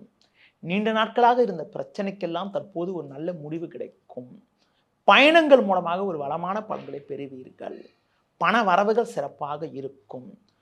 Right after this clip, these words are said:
கொடுத்த வாக்குறுதிகளை எளிதில் காப்பாற்றுவீர்கள். தொழில் வியாபாரத்தில் புதிய யுக்திகளை பயன்படுத்தி நல்ல லாபத்தை ஈட்டக்கூடிய ஒரு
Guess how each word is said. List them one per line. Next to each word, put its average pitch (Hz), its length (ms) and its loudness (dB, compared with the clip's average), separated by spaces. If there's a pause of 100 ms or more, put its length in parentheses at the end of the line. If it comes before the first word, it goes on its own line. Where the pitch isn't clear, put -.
(280)
கொடுத்த 214 360 6
வாக்குறுதிகளை 180 680 -2
எளிதில் 151 380 -16
காப்பாற்றுவீர்கள். 139 960 -10 (680)
தொழில் 233 380 8
வியாபாரத்தில் 185 880 -2 (220)
புதிய 254 320 4
யுக்திகளை 208 540 -4 (100)
பயன்படுத்தி 151 580 -12 (280)
நல்ல 202 220 -4
லாபத்தை 202 500 0 (120)
ஈட்டக்கூடிய 165 500 -10
ஒரு 131 80 -12